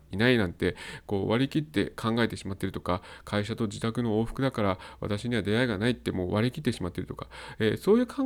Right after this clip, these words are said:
えを持ってしまってると、やっぱりそのセルフイメージ通りの現実が作られますよね。僕がいつも言いたいのは、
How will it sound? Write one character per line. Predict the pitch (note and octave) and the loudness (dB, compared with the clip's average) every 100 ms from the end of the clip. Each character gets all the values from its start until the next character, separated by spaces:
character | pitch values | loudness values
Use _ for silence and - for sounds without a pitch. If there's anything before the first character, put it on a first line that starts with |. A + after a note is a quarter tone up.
| C#4 | 4
え | G3+ | 6
を | |
持 | G#2+ A2 | 4 2
っ | |
て | - A2+ G#2+ - - A2 | 0 2 2 0 -6 -4
し | - | 0
ま | C3+ | 0
っ | |
て | - E3 | 2 4
る | |
と、 | F3 A2+ | 8 8
や | A2 | 8
っ | |
ぱ | - | 8
り | A#2+ - - - | 6 4 -16 -16
そ | - - E3+ | -4 2 6
の | F3+ | 6
セ | F3 F3 | 6 4
ル | D#3+ | 6
フ | F3 | 4
イ | F3 | 6
メ | F3+ | 4
ー | |
ジ | E3+ D#3+ | 4 6
通 | G3 | 8
り | D#3+ | 8
の | G#2 F2 | 6 2
現 | F2+ G#2+ | 2 2
実 | G#2+ G#2 G#2 | 2 0 -2
が | G2 | -2
作 | - G#2 | 0 0
ら | G2+ | 0
れ | |
ま | G2+ | -2
す | G2 | -4
よ | - | -6
ね。 | G#2 - - - - | -6 -8 -14 -8 -2
僕 | G3 A3 | 4 8
が | |
い | D3 | 8
つ | C3 | 6
も | G#2 | 4
言 | G2+ | 4
い | G2+ | 4
た | A#2 | 2
い | F#2+ | 2
の | F2 | 4
は、 | F#2 F2+ | 4 2